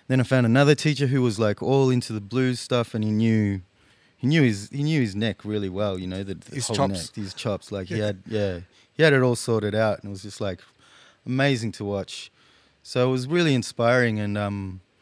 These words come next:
Speaker 1: so then in Chile, uh, I was studying a mechanical engineering
Speaker 2: Okay.
Speaker 1: degree,
Speaker 2: Okay.
Speaker 1: and I got through two years of it, and then went on a little holiday, and I've just realized that I had an epiphany, you know,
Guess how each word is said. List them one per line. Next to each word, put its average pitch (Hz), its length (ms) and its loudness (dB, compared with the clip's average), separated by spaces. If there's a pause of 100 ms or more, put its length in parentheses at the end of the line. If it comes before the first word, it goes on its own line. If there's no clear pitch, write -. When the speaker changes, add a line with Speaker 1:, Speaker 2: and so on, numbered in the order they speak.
(440)
Speaker 1:
so 120 200 -2
then 123 160 2
in 117 100 0
Chile, 110 840 0 (180)
uh, 98 580 -4
I 113 60 -2
was 107 240 -2
studying 107 640 -2
a - 40 -14
mechanical 127 460 -2
engineering 123 760 0
Speaker 2:
Okay. 113 180 -8
Speaker 1:
degree, 147 460 0 (280)
Speaker 2:
Okay. 131 260 -10 (220)
Speaker 1:
and 104 120 -8
I 107 40 -6
got 104 180 -4
through 117 360 -2
two - 180 -6
years 151 260 2
of 170 100 2
it, 175 180 0 (760)
and 107 100 -6
then 110 80 -2
went 110 120 0
on 107 140 0
a 104 40 0
little 110 220 0
holiday, 165 460 6
and 147 100 2
I've 110 220 -6
just - 220 -14
realized 120 400 0
that 110 140 -6
I 110 60 -8
had 113 160 -4
an 104 100 -6
epiphany, 180 540 -10
you 139 80 -8
know, 151 140 -8